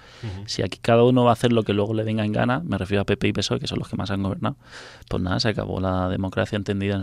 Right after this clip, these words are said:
Speaker 2: un sentido amplio y vamos a algo más reducido.
Speaker 1: Millones de euros tirados a la basura. ¿Eso es lo que puede pasar con la nueva convocatoria de elecciones, las generales?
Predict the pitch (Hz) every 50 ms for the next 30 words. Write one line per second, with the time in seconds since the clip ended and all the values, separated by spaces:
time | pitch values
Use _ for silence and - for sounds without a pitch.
0 | 90 - 110 107 107 107 104 - 110 107 101 104 113 - - 127 135 120 - -
1 | 101 - 98 101 101 104 101 95 101 98 - 98 - - 120 123 127 - - -
2 | - - - - - - - - - _ - 120 120 120 117 127 151 165 165 156
3 | 127 135 139 151 160 170 - - - 139 131 131 147 143 123 143 123 110 - -
4 | 143 131 107 95 87 - - _ _ _ - - - - - - 113 117 170 202
5 | 170 135 123 117 104 113 101 - 117 107 104 98 - - 107 104 107 104 104 104
6 | 104 101 101 101 101 110 117 113 110 - 113 110 107 104 101 104 92 - 120 113
7 | 113 110 107 107 104 98 - - 120 110 107 104 104 104 104 - - 123 101 -
8 | - 110 98 101 95 98 120 175 185 - - -